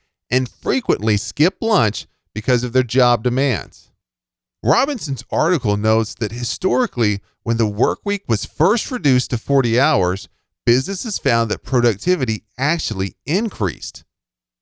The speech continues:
And the sixth and final way to prevent burnout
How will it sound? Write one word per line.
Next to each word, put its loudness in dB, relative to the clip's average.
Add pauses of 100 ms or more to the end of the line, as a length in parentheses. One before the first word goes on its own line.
(800)
And 2
the 4
sixth -4 (140)
and 0
final 0
way 2
to -6
prevent -2
burnout 0